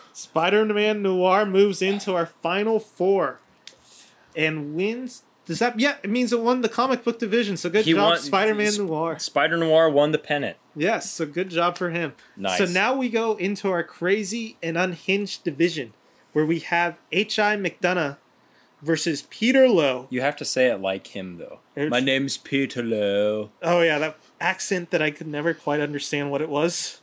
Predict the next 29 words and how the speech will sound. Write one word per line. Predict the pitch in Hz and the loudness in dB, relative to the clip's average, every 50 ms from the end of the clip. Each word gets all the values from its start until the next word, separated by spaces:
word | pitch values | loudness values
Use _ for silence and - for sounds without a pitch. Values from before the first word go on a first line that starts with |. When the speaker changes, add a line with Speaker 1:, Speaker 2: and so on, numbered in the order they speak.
| _ | _
Speaker 2:
Yeah, | - 123 147 151 151 - | -2 2 2 2 2 0
I, | 160 170 180 190 165 190 190 147 147 - | 0 -2 0 -2 -4 -6 -8 -8 -8 -10
really | 190 147 131 185 220 240 233 202 | -8 0 2 2 4 4 2 0
quickly, | - - 190 196 196 - 175 151 | 0 0 0 2 2 2 2 0
Keith, | 147 - - 131 123 113 - - - _ - | 2 2 0 0 0 0 -4 -10 -20 _ -4
I, | 139 147 156 | -2 -2 -2
we, | 160 160 147 160 185 190 180 - | -2 -2 -2 -2 -2 -2 -2 -4
we | 170 147 151 180 | -4 -2 -2 0
were | 175 170 160 | 0 -2 -2
trying | - - 202 226 269 339 | -2 -2 -2 -2 -2 -4
to | |
figure | 285 - - 190 170 160 147 143 | -6 -4 -4 -2 -2 0 2 2
out | 123 98 | 2 0
what | 101 95 92 110 135 143 - | -2 -4 -2 0 0 0 0
accent | 127 127 123 120 - - 123 101 | 0 -2 -2 -2 -2 -4 -4 -2
he | 117 127 | -2 -2
was | 127 120 117 110 - | -2 0 -2 -2 -2
going | - 117 120 123 120 | 0 0 0 0 -2
for. | 117 - 113 95 85 | -2 -2 -2 -2 0
Was | 90 107 143 185 196 - | 2 2 2 2 2 0
he | 294 254 | -2 0
going | 190 143 127 127 143 165 175 | 2 4 4 4 4 2 0
for, | 160 - 165 147 | -2 -2 0 4
like, | 143 139 135 - 147 | 4 4 4 2 2
a | 131 | 0
Nosferatu | 117 113 113 113 117 127 120 - - 143 123 110 104 104 113 120 - - - 135 131 127 123 | 2 2 2 2 2 0 0 0 2 2 2 4 2 2 0 -2 -4 -4 -2 0 0 0 0
sort | - - 127 123 120 | 0 2 2 2 2
of | 113 | 0
Transylvania | - - - 117 110 113 117 - - 127 107 87 107 104 107 110 113 110 113 113 113 110 | -2 -6 -4 -2 -2 -2 -2 -4 -4 -4 -2 0 0 0 2 0 0 -2 -2 -4 -6 -8